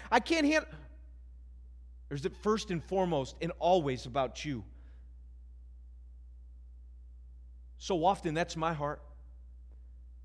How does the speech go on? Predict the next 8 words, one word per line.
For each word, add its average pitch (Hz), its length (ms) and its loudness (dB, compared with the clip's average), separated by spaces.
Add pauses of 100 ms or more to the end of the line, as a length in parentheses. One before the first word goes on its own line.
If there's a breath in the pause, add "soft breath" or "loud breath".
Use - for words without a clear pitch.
(140)
Quick - 440 6
to 220 160 2
pray 202 540 8 (180)
when 185 160 6
I've 214 240 12
got 208 160 12
issues, - 760 4
right? 170 260 4